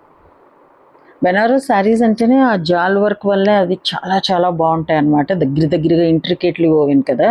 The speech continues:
అందుకని చాలా బాగుంటాయి. నెక్స్ట్ ఇదేమో కావాలని ఆ కలర్ వేయించుకున్నారట ఆవిడ, డై చేయించుకున్నారట వదిన వాళ్ళ sister who lives in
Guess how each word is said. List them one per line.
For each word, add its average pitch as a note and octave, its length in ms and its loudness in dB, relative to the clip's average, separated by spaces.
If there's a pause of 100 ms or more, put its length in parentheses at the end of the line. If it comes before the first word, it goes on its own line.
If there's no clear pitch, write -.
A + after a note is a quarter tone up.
అందుకని D#3+ 300 -4 (100)
చాలా C#3+ 180 0 (100)
బాగుంటాయి. C3 380 0 (1040)
నెక్స్ట్ - 380 -4 (480)
ఇదేమో A3 340 2 (360)
కావాలని A3 380 0
ఆ G3+ 100 -6
కలర్ G#3+ 320 0 (760)
వేయించుకున్నారట F3 840 0
ఆవిడ, C#3 160 0 (260)
డై D#3 100 2 (120)
చేయించుకున్నారట C3+ 680 -2 (260)
వదిన D#3 220 0 (120)
వాళ్ళ D3 240 0 (120)
sister G#3 280 -2 (580)
who F3+ 140 0 (100)
lives D#3+ 260 0
in D#3+ 80 4